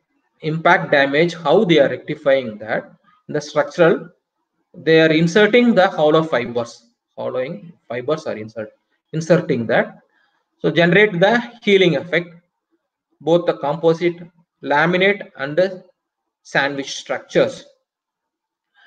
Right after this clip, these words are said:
That is, you can do it in a already structural, you can do it in this. So insert the hollow fibers and generate healings. So that after that, you can give the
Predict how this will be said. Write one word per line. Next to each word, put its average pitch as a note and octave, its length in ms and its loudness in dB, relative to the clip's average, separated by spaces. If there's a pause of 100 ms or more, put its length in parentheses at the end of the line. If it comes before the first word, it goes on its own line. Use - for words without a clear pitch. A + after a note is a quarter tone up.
(200)
That F3 120 2
is, A3+ 180 2
you - 60 -6
can F3 200 2
do F#3 140 6
it G3+ 140 6
in E3+ 140 2
a F#3 60 2
already F3 800 0
structural, - 680 -4
you C#3 60 -16
can C#3+ 200 -8
do C#3+ 180 -2
it D#3+ 120 -4
in B2 180 -12
this. - 260 -2 (720)
So F3 180 0
insert F3 400 2
the F3+ 80 4
hollow D#3 320 2
fibers C#3 680 -4
and C3 200 -16
generate C#3+ 560 -6
healings. C3 580 -8 (800)
So G3 240 4
that F3+ 220 4 (240)
after E3 260 -2
that, D#3 460 -2 (680)
you F3 100 -12
can F#3 280 0
give G#3+ 200 2
the C#4 360 2